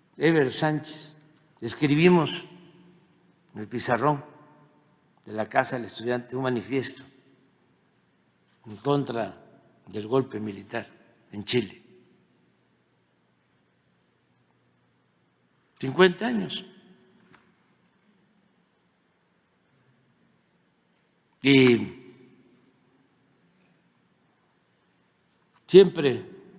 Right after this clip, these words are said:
en la lucha y tiene que haber relevo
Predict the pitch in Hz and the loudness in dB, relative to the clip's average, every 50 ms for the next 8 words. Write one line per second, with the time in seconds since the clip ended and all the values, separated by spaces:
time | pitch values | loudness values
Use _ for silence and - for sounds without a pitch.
0 | - - - 107 120 123 123 131 160 175 170 170 - 156 - - - - - - | -20 -16 -8 -4 0 2 2 4 4 2 2 0 -2 -6 -6 -8 -18 -20 -20 -20
1 | - _ - - 117 120 113 113 107 107 104 98 - - _ _ _ _ _ _ | -20 _ -16 -12 -10 -8 -8 -8 -8 -8 -10 -12 -16 -20 _ _ _ _ _ _
2 | _ _ _ _ _ _ _ _ _ _ _ _ _ _ - - - _ _ _ | _ _ _ _ _ _ _ _ _ _ _ _ _ _ -20 -20 -20 _ _ _
3 | _ _ _ _ _ _ _ _ _ _ _ _ _ _ _ _ _ _ _ _ | _ _ _ _ _ _ _ _ _ _ _ _ _ _ _ _ _ _ _ _
4 | _ _ _ _ _ _ _ _ _ _ _ _ _ _ _ _ _ _ _ _ | _ _ _ _ _ _ _ _ _ _ _ _ _ _ _ _ _ _ _ _
5 | _ _ _ _ _ _ _ _ _ _ _ _ _ - 143 156 160 143 - 131 | _ _ _ _ _ _ _ _ _ _ _ _ _ -2 0 2 2 2 2 0
6 | 120 127 139 147 139 131 120 113 117 131 139 123 110 104 | 0 2 0 0 0 0 0 0 0 0 0 -2 -4 -10